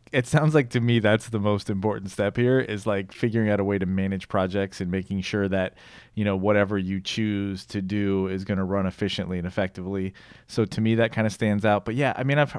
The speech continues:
I heard a lot of people in the beginning stages years, a few years ago, you know, saying, "Look, we gotta get a three D printer. We gotta get a three D printer." And, eh, you know, uh,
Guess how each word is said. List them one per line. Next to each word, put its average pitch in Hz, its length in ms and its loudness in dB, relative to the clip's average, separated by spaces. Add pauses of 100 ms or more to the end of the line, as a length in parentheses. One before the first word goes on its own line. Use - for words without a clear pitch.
I 120 80 0
heard 151 180 0
a 165 60 0
lot 151 120 4
of 147 80 -4
people 127 400 0
in 110 140 -4
the 110 60 0
beginning 107 380 0
stages 101 420 -2
years, 101 220 -2
a - 60 -10
few 123 180 -2
years 107 280 2
ago, 95 360 -2 (340)
you 104 80 -6
know, 98 80 -2
saying, 95 260 -2
"Look, 143 200 -4
we 165 60 -2
gotta 170 140 2
get 156 140 0
a - 20 -4
three 156 180 -2
D 139 60 -2
printer. 143 260 -2
We 120 100 -2
gotta 147 140 -2
get 131 140 -4
a - 20 -8
three 135 160 -4
D 120 80 -6
printer." 127 280 -2 (440)
And, 117 300 -2 (120)
eh, - 100 -14 (160)
you 139 100 -2
know, 139 220 0 (180)
uh, 131 100 -8